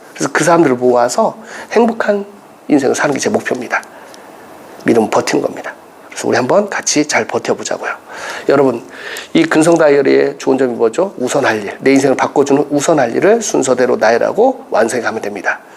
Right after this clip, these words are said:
그리고 어떤 말을 했을 때는 그 말을 할 자격이 있어야 된다는 거.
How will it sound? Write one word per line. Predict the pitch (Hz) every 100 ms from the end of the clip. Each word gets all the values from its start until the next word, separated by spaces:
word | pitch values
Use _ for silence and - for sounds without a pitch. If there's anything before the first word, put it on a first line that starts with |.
| - -
그리고 | - 127
어떤 | 123 147
말을 | 135 131
했을 | 170 180
때는 | 165 151 262 262 - - - -
그 | -
말을 | 123 120 127
할 | 196 208 - -
자격이 | - - 135 135 -
있어야 | 139 -
된다는 | 123 120 - 117 -
거. | -